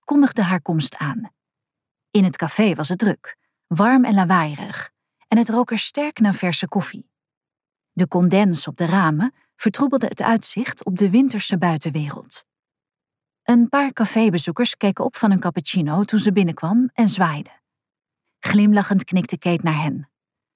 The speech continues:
Matt keerde het dampende zwart-zilveren koffieapparaat even de rug toe om naar haar te grijnzen. "Godzijdank," zei hij, terwijl de donkere espresso in een kopje stroomde.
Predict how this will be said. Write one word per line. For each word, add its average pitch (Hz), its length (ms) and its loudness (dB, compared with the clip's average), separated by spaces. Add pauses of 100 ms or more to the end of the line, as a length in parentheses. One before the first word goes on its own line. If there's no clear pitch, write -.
(280)
Matt 226 420 0
keerde 185 280 0
het 160 160 -2
dampende 185 540 2
zwart-zilveren 165 680 -2
koffieapparaat 156 840 -2
even 226 220 2
de 214 80 2
rug 277 200 -4
toe 175 300 -6 (220)
om 247 140 4
naar 240 100 4
haar 214 160 0
te 220 100 -4
grijnzen. 160 600 -2 (680)
"Godzijdank," - 1040 0
zei - 220 -2
hij, - 260 -6 (440)
terwijl 175 320 0
de 165 100 -2
donkere 185 340 2
espresso 185 460 -4
in 190 100 2
een 190 100 2
kopje 214 300 -4
stroomde. - 540 -6